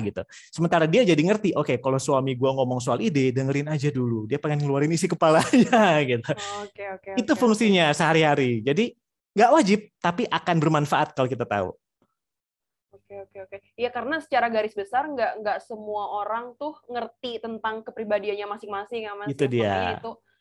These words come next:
Speaker 2: kenapa harus dicari tahu gitu.
Speaker 1: Benar, jadi
Speaker 2: Tapi
Speaker 1: kita, kita nggak ngeh sebetulnya.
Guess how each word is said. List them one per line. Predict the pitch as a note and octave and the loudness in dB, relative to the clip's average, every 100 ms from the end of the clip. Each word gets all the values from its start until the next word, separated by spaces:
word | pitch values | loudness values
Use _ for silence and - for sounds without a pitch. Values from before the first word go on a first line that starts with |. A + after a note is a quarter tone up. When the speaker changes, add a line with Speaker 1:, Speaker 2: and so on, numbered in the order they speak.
| _ | _
Speaker 2:
kenapa | - G3+ G3+ G3+ | -14 -12 -10 -12
harus | |
dicari | - G3 F#3+ - _ _ _ - G3 G3 | -12 -8 -8 -10 _ _ _ -12 -12 -12
tahu | F3+ F#3 F#3+ F#3 | -12 -12 -12 -16
gitu. | - - G#2 | -20 -20 -4
Speaker 1:
Benar, | D#3+ F3 C#3+ | 0 2 2
jadi | D#3 | 2
Speaker 2:
Tapi | A#3+ F#4+ | 0 -2
Speaker 1:
kita, | - D4+ - _ - | 0 -4 -4 _ -8
kita | G#3+ C#4 | -2 4
nggak | G#3+ C#4 | 4 6
ngeh | B3+ B3 | 4 2
sebetulnya. | F#3 F3+ G#3+ F3 | 0 2 4 4